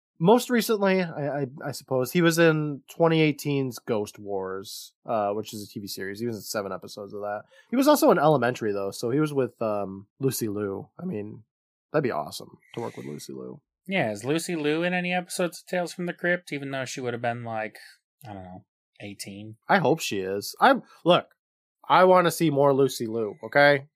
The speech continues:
Speaker 1: <laughs>
Speaker 2: Wow. Hot take, Cortland.
Speaker 1: I like Lucy Liu. She's great.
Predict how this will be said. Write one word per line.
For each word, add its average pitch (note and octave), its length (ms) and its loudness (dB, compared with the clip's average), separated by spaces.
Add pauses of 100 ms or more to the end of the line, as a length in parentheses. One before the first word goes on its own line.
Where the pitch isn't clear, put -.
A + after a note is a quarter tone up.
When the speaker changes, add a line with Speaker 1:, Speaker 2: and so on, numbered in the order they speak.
(120)
Speaker 1:
<laughs> D#3+ 80 -4 (160)
Speaker 2:
Wow. G#2+ 240 4 (160)
Hot D#3+ 240 4
take, F#3+ 420 4
Cortland. G2+ 520 -2 (760)
Speaker 1:
I E4 140 2
like F4+ 240 6
Lucy F3+ 340 4
Liu. A2 260 -4
She's - 220 -10
great. A3 380 2